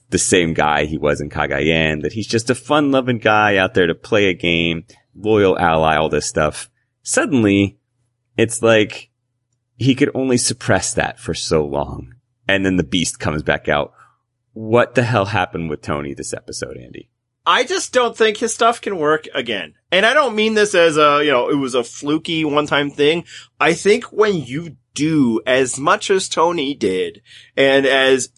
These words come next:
Speaker 2: you know, spectacularly and as interesting, as successfully as he did, nobody's gonna let you do it anymore. And thus, you know, hiding out, listen to people. What, uh, for one, these are great players, but for two, everybody is alert on what Tony's gonna do. So what he's been able to do this season,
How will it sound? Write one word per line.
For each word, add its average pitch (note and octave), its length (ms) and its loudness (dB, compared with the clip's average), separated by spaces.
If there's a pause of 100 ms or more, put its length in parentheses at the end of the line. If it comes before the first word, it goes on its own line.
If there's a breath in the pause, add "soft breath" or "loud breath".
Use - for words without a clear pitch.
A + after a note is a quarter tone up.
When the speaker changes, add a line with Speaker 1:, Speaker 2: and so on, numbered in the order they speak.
Speaker 2:
you D#3 80 -2
know, G#2+ 100 0
spectacularly C#3+ 1120 0
and D3 80 0
as A#2 80 -6
interesting, C#3+ 360 -4
as C3 120 -2
successfully C3 760 -2
as F#2 100 -6
he G#2 100 -8
did, F2 360 -6 (560)
nobody's G3+ 420 0
gonna G3 160 0
let D3+ 220 0
you D#3 80 -4
do E3 240 -2
it B2 80 -2
anymore. F2+ 640 -10
And C3 260 0
thus, C#3+ 460 2
you E3+ 100 4
know, A#2+ 280 2 (1160 loud breath)
hiding C3+ 380 0
out, C3 220 2
listen C#3+ 260 -4
to D#3+ 60 -6
people. F3 580 -8
What, E3 260 -6
uh, D3+ 280 0
for E3 100 2
one, C3 200 4
these C#3+ 180 -6
are C#3 60 0
great B2+ 280 -2
players, E3 380 0
but D#3 120 -14
for F#3+ 120 -6
two, A#3+ 320 -2
everybody A#3 540 0
is G#3+ 140 2
alert G3+ 420 2
on F3 200 0
what F3+ 160 0
Tony's F#3 320 -8
gonna D#3+ 160 -4
do. G3 180 -2
So E3+ 140 -8
what C4+ 180 0
he's - 140 -10
been G#3+ 140 -2
able F#3 160 -2
to E3 100 -4
do E3+ 80 2
this C#3+ 160 -4
season, F3 400 -6